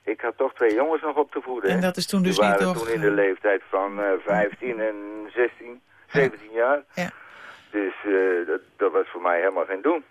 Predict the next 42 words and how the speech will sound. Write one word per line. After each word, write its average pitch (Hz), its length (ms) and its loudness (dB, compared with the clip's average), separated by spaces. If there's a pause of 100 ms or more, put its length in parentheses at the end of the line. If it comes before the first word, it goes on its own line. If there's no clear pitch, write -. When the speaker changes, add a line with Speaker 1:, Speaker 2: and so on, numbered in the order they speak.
(1600)
Speaker 1:
En 92 360 0
ja, 95 320 2
een 90 160 -4
paar, 87 300 2
eh, 90 400 0
eh, 92 1400 -10
eh, 107 60 -6 (560)
vijf 95 300 -2
jaar 92 200 2
later 147 420 4
of 143 160 -8
zo, 143 220 2
ja, 139 120 6
Speaker 2:
Ja. - 100 2 (100)
Speaker 1:
toen, 104 100 -14 (180)
eh, 90 60 -10 (380)
Speaker 2:
Nou, 202 120 2
Speaker 1:
word 85 120 2
je 85 100 2
onderwijsassistent 117 1120 0
worden, 85 340 0 (420)
hè. 95 100 -16 (1160)
Speaker 2:
Maar 180 160 0
dat, 180 160 -2 (160)
ja, 175 260 0
dat, 165 200 0
maar 185 100 2
dat 175 100 -2
is - 80 -2
dus - 140 4
Speaker 1:
Ja, 113 80 4
Speaker 2:
niet 120 120 4
Speaker 1:
maar - 80 0
Speaker 2:
echt - 80 -4
Speaker 1:
toen, 143 100 -2
Speaker 2:
goed 196 140 -4
Speaker 1:
toen 151 180 0
Speaker 2:
gelukt. 127 280 0
Speaker 1:
was 123 100 4
ik 117 40 4
al 117 100 0
zo, 127 360 2